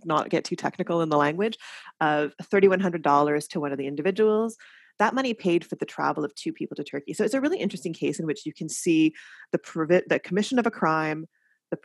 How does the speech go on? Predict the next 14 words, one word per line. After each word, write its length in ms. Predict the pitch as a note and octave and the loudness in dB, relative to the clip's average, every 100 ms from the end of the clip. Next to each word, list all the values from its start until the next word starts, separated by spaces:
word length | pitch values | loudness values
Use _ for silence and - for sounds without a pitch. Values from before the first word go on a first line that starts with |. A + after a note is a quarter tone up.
| _ _ - | _ _ -8
how 260 | F#3 F#3 | 0 2
that 180 | G3 D#3+ | 2 0
crime 260 | - E3+ E3 | 0 0 0
was 160 | D3+ | 0
used 600 | D3+ D3+ D3+ D3+ D3 - - | 2 2 2 0 -4 -12 -18
to 140 | - C#3 | -18 -4
generate 440 | E3+ F#3 F#3+ - | 2 6 6 6
money, 360 | E3 D#3+ D#3 D3+ | 2 2 0 -2
then 180 | D3 | -2
the 80 | C#3+ | -2
transmission 580 | C#3 D3+ D3+ A3 C4 A3+ | -4 -4 0 2 2 0
of 120 | F#3 | 2
those 180 | E3+ E3 | 2 0
funds 500 | - D#3 D3+ D3+ - | 0 2 0 -4 -12